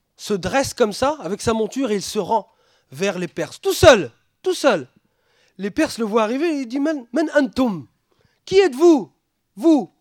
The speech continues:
Vous êtes qui ? Vous êtes rien. Nous, on est les Perses avec dix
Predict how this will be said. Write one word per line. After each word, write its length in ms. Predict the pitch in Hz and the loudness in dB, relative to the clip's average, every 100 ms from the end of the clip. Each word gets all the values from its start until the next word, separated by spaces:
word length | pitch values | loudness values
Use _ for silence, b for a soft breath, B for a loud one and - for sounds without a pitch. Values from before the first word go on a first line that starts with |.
| _ _ _ _ _ _ _ - | _ _ _ _ _ _ _ -6
Vous 80 | |
êtes 120 | 330 - | -6 2
qui ? 180 | 359 | 4
Vous 100 | 277 | 4
êtes 120 | 294 - | 0 -4
rien. 520 | 254 311 339 240 - _ _ b b b - | 0 2 4 2 -4 _ _ b b b -4
Nous, 120 | 320 | -2
on 100 | 302 | 0
est 60 | |
les 100 | 277 | 0
Perses 340 | 233 311 285 - | 0 0 0 0
avec 320 | 254 208 214 | -4 -6 -10
dix 260 | 339 415 | -8 -6